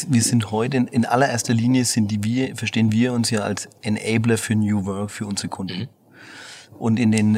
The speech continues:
Speaker 1: ähm, sechsundzwanzig Standorten, die wir betreiben, haben wir, ähm, circa zweihundertfünfzig Mitarbeiter aus der Gastronomie und Hotellerie, die dort den Service erbringen,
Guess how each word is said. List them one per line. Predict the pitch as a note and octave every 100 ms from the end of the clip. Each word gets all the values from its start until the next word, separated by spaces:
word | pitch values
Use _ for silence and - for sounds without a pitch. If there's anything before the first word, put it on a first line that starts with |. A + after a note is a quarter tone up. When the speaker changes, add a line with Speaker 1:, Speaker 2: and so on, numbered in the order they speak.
| -
Speaker 1:
ähm, | G#2 G2+ G2+ G#2 G#2 G#2 A2
sechsundzwanzig | G#2 - A#2 B2+ A2 G#2+ G#2 G#2
Standorten, | - G2+ A#2 - A#2+ - A#2+ A#2+ - _ _ _ -
die | A2+ G#2+
wir | G#2
betreiben, | G2 F2 F#2 G2+ C3 A#2
haben | G2+
wir, | G2+ G2 G2 G2 - _ -
ähm, | A2 G2+ F#2+ F#2+ F#2+ F#2+ - -
circa | A2 G#2+
zweihundertfünfzig | - A2 A2+ A#2+ G#2 - A#2 A#2 - - G#2
Mitarbeiter | A2+ C3+ B2+ A#2+ A2+ A2
aus | G2
der | - F#2+
Gastronomie | F#2+ - G2 G2 G2+ A2+
und | A2+ G#2+
Hotellerie, | G#2+ A2 G2 G2+ A2 C#3 C3+ - - - _ -
die | F#2+
dort | G#2
den | G#2 G2+ F#2+
Service | - - F#2+ A2+ A#2+
erbringen, | A#2 A#2 B2+ D#3+